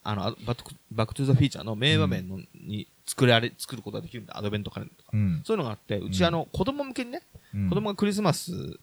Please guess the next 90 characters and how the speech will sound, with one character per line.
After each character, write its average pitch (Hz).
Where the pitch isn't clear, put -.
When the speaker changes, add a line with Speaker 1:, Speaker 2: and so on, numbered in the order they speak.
Speaker 1:
楽 127
し -
み 123
に -
す -
る 104
た 104
め 101
に 95
ア 107
ド 151
ベ 185
ン 185
ト 185
カ 185
レ 180
ン 139
ダ 165
ー -
な -
ん -
か 110
チ -
ョ -
コ 135
だ 110
っ -
た 104
り 98
お -
も 123
ち -
ゃ 98
だ -
っ -
た -
り -
買 175
う 196
の 131
よ。 -
Speaker 2:
う -
ん。 107
Speaker 1:
そ -
う 220
い -
う 160
の 101
で、 98
あ 95
の、 95
紅 185
茶 202
の 190
メ 160
ー 175
カ 175
ー 160
が 151
出 151
し -
て -
る 95
テ -
ィ 202
ー -
バ 214
ッ -
グ -
の -
さ、 113
Speaker 2:
う 104
ん。 101
Speaker 1:
ア 117
ド 123
ベ 135
ン 131
ト -
カ 123
レ 123
ン -
ダ -
ー -
が -
あ -
っ -
て。 -
Speaker 2:
う -
ん。 117
Speaker 1:
で、 120